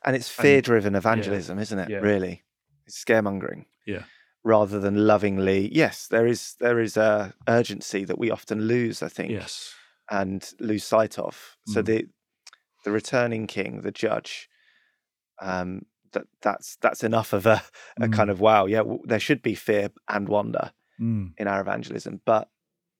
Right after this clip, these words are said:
Speaker 1: yeah, not, not using Revelation, <laughs> uh, and this apocalyptic literature to kind of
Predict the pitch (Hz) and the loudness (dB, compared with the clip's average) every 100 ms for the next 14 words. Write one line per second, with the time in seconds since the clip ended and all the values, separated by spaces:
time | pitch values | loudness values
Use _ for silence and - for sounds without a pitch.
0 | - 117 107 90 _ - 113 117 - 123 | -4 2 2 0 _ -8 -4 -4 -2 0
1 | 120 - _ - - _ _ 110 120 147 | 0 -2 _ -20 -20 _ _ -4 4 6
2 | 160 123 107 107 107 - 113 104 113 113 | 4 4 2 0 -6 -2 0 2 2 0
3 | - 110 107 98 - 127 - - - - | -2 -4 -4 -10 -8 -8 -8 -14 -18 -16
4 | - 117 117 113 _ _ - 117 117 - | 2 6 6 4 _ _ 0 2 2 -2
5 | - 127 - 120 - 113 - 123 117 - | -4 -4 -2 -2 -2 -4 -4 0 -2 -2
6 | - 104 - 117 - 113 107 92 | -2 -2 -2 -6 -2 0 0 -4